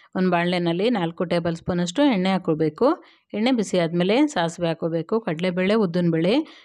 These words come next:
ಕೆಂಪು ಮೆಣಸಿನ್ಕಾಯಿ, ಕರಿಬೇವು ಹಾಕ್ಕೊಂಡು ಫ್ರೈ ಮಾಡ್ಕೋಬೇಕು. ಒಣ ಕೊಬ್ಬರಿ ತುರಿನ ಹಾಕ್ಕೊಳ್ಬೇಕು, ಹುಣಸೆಹಣ್ಣು, ಬೆಲ್ಲ,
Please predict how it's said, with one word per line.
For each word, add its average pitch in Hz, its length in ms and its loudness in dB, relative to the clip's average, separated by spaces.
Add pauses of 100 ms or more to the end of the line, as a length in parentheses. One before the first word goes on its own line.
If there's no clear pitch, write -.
(100)
ಕೆಂಪು 226 260 2
ಮೆಣಸಿನ್ಕಾಯಿ, 190 600 0
ಕರಿಬೇವು 180 400 2
ಹಾಕ್ಕೊಂಡು 190 380 0
ಫ್ರೈ 214 240 -2
ಮಾಡ್ಕೋಬೇಕು. 175 680 -2 (680)
ಒಣ 196 160 0
ಕೊಬ್ಬರಿ 208 380 0
ತುರಿನ 180 480 0
ಹಾಕ್ಕೊಳ್ಬೇಕು, 175 640 -2
ಹುಣಸೆಹಣ್ಣು, 202 720 0
ಬೆಲ್ಲ, 180 240 0